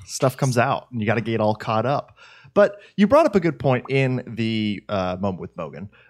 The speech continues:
uh, about talking about Returnal, because it's one that we both talked about before. You specifically have said you're very excited about getting to play it.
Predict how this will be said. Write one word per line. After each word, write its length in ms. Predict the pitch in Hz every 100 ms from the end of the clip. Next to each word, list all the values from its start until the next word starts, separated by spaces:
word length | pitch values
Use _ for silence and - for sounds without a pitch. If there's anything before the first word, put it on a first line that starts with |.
| -
uh, 200 | 110 107
about 320 | 92 104 101
talking 220 | - 104 95
about 160 | 92
Returnal, 560 | 98 113 - 120 95 - _
because 200 | 135 180
it's 140 | 175 180
one 220 | 220 233
that 120 | 175
we 140 | 156
both 300 | 135 175 247
talked 180 | - 160
about 180 | - 107
before. 240 | - 107 98
You 140 | 160
specifically 540 | - 127 165 135 117
have 100 | 104
said 240 | - 120 98
you're 120 | 104
very 500 | 87 101 139 160 117
excited 360 | 95 - 104 92
about 220 | 90 92
getting 200 | 110 95
to 80 | 90
play 320 | - 175 123
it. 180 | 87